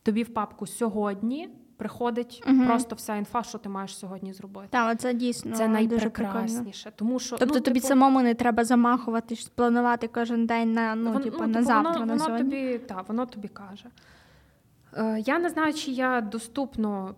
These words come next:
Speaker 1: пояснила
Speaker 2: <laughs>
Speaker 1: цю систему. Напевно, що ні, вибачте. Вибачте,
Speaker 2: Та ні, ну,
Speaker 1: тому
Speaker 2: чому?
Speaker 1: що, ну, насправді це треба бачити, якби в нас було відео.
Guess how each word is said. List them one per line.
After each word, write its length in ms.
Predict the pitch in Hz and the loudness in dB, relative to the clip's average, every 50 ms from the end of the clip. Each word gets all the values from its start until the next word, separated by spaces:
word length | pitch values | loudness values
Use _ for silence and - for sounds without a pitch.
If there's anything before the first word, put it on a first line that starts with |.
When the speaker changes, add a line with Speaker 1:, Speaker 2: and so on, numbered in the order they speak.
| - _ _ | -18 _ _
Speaker 1:
пояснила 840 | - 220 208 202 196 196 - - - 226 277 349 359 339 285 240 240 | -4 -4 -2 -2 -4 -6 -6 -2 0 0 2 2 2 2 2 2 2
Speaker 2:
<laughs> 220 | 226 240 254 302 | 2 4 6 6
Speaker 1:
цю 100 | 233 254 | 6 6
систему. 600 | 277 240 240 226 - - - 320 392 - - 294 | 4 2 2 -2 0 2 2 2 4 4 4 2
Напевно, 460 | 233 220 220 - 240 226 233 233 226 220 | 2 2 2 2 4 4 4 4 0 -2
що 220 | 226 - - 233 | -2 -4 -4 -2
ні, 180 | 220 220 214 208 | 0 0 0 0
вибачте. 840 | 196 196 208 202 196 196 185 - - - - 196 190 185 185 190 214 - - - - - - | 0 -2 -2 -2 -4 -6 -8 -8 -10 -12 -10 -10 -10 -8 -10 -10 -12 -16 -20 -20 -20 -20 -16
Вибачте, 340 | - 185 185 185 415 440 440 | -12 -8 -6 -4 -2 -2 0
Speaker 2:
Та 60 | 415 | 2
ні, 120 | 359 302 269 | 2 2 4
ну, 60 | 262 | 6
Speaker 1:
тому 140 | 294 370 415 | 6 4 4
Speaker 2:
чому? 260 | - - 277 262 247 | 4 4 4 4 4
Speaker 1:
що, 140 | 233 226 233 | 2 2 0
ну, 120 | 311 302 | 0 2
насправді 440 | 262 240 - - 320 320 311 269 269 | 0 0 0 0 0 0 0 -2 -8
це 140 | - - - | -10 -10 -8
треба 240 | - 247 226 220 | -6 -6 -4 -4
бачити, 480 | 208 214 262 359 - - - - - 233 | 0 0 0 0 0 -2 -8 -6 -4 -4
якби 240 | 220 208 202 214 233 | -4 -4 -6 -6 -4
в 60 | 233 | -4
нас 160 | 233 233 220 | -4 -4 -4
було 260 | 220 226 226 220 208 | -4 -6 -4 -4 -4
відео. 360 | 208 220 262 339 339 359 302 | -4 -6 -6 -2 0 2 2